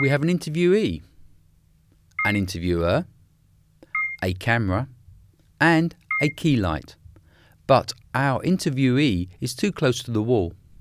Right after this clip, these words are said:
There is a lack of depth in the shot because our interviewee, Hannah, and the background are the same distance from the light. To improve this, we move Hannah away from the background. Space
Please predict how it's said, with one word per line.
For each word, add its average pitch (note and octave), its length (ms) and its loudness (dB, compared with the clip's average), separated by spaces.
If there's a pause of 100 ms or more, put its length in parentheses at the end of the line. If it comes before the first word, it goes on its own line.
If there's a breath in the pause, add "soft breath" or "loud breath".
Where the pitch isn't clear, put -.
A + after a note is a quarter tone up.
(1160)
There F3 100 8
is G#3 120 8
a A#3+ 40 8
lack G#3 240 8
of D3 100 -4
depth - 360 6
in G#2 120 0
the G2+ 60 0
shot F#2 340 0
because C3 300 0
our C3+ 120 6
interviewee, B2+ 840 2 (200)
Hannah, F#2 520 0 (160)
and D#3+ 180 6
the D3 40 2
background F#2+ 520 0 (240 soft breath)
are C#3 80 4
the D#3 60 -2
same G3+ 360 2
distance D3 680 0 (140)
from G2+ 360 -4
the F#2 100 0
light. F2+ 420 -4 (920 soft breath)
To - 120 6
improve G3+ 420 4
this, G#2+ 280 0 (180)
we C#3 100 2
move F#3 300 4
Hannah D3 320 2
away C3 280 2
from B2+ 180 -4
the A#2+ 80 -2
background. D#2 580 -6 (420)
Space - 640 2